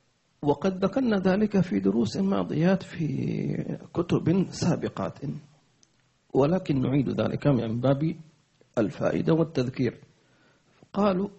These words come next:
أما النصيحة فهي تقال من الناصح للمنصوح للفعل، أنصحك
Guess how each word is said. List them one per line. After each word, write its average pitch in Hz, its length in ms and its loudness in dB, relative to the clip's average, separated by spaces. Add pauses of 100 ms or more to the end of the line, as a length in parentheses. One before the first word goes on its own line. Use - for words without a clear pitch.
أما 214 280 2
النصيحة 160 840 0 (1300)
فهي 202 480 0
تقال 214 680 0 (1120)
من 160 240 2
الناصح 151 640 -2 (260)
للمنصوح 135 800 2 (2500)
للفعل، 151 680 0 (1500)
أنصحك 175 600 0